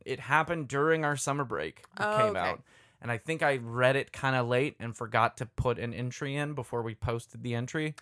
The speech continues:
Speaker 2: Gotcha.
Speaker 1: The Lot is very, very good. I highly recommend you pick it up. It's a good horror book. It's well written. It's an interesting setting and an interesting premise.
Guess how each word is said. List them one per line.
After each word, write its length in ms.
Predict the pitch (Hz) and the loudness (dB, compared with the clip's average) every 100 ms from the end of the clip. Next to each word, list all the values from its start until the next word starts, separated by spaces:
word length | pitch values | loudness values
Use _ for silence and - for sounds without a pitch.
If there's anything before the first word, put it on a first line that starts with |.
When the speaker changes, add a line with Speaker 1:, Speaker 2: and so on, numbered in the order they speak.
| - - | -10 -4
Speaker 2:
Gotcha. 340 | 156 - - | -4 -4 2
Speaker 1:
The 120 | 160 | 4
Lot 260 | 175 180 196 | 6 6 6
is 160 | 185 156 | 2 2
very, 240 | 170 175 | 2 4
very 220 | 160 160 | 2 2
good. 340 | 135 151 101 - - | 2 2 0 -4 -6
I 80 | |
highly 340 | 113 131 135 131 | 0 4 4 4
recommend 400 | 131 127 127 123 | 2 2 -2 -2
you 60 | |
pick 220 | 113 127 113 | -2 -2 -2
it 60 | |
up. 200 | 92 - _ | -4 -6 _
It's 160 | - - | -14 -14
a 60 | 107 | -12
good 380 | 117 135 135 | -4 -2 0
horror 480 | 123 120 127 120 117 | -2 -2 2 4 2
book. 380 | 117 117 - - _ _ _ _ | 2 -2 -2 -10 _ _ _ _
It's 280 | 113 - - | -12 -12 -12
well 320 | 123 123 127 123 | 0 6 6 4
written. 540 | 123 120 120 117 113 _ _ _ | 0 -2 -4 -4 -6 _ _ _
It's 140 | 117 117 | -14 -12
an 80 | 110 | -10
interesting 560 | 131 127 127 - 131 | -8 -6 -6 -4 -4
setting 540 | 123 - 147 123 123 117 | -2 0 4 4 4 -2
and 100 | 113 | -4
an 80 | 117 | -4
interesting 480 | 117 123 - 120 | -6 -8 -8 -8
premise. 460 | 110 120 113 110 | -4 -4 -2 -4